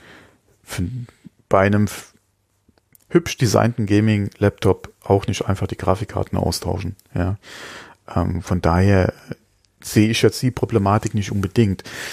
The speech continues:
Die Problematik an sich ist eher, zu welchem Sys-, Preis würde Apple das anbieten können und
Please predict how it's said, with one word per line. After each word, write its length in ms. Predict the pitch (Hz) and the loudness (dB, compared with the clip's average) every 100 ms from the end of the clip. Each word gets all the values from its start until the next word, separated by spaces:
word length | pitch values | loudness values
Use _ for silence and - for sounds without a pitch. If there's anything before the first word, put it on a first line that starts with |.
| - | -10
Die 60 | 101 | -4
Problematik 680 | 104 101 92 90 98 117 98 | 0 0 2 2 2 2 -2
an 80 | 95 | 0
sich 260 | 113 - | -2 -2
ist 320 | 131 - - | -2 -4 0
eher, 380 | 113 110 110 107 | 4 6 6 2
zu 180 | - 98 | 0 0
welchem 240 | 98 110 | 2 2
Sys-, 220 | 104 98 - | -2 -4 -8
Preis 380 | - 92 104 - | -2 0 2 0
würde 360 | 110 104 95 - _ _ _ _ _ _ _ _ | 2 2 0 -4 _ _ _ _ _ _ _ _
Apple 240 | 107 104 104 | 0 0 0
das 180 | 95 | 0
anbieten 460 | 104 104 107 - 95 | 0 0 -2 -8 -6
können 400 | - 107 113 113 - - - _ - | -2 0 -2 -10 -16 -20 -20 _ 0
und 360 | 123 113 117 | 2 2 0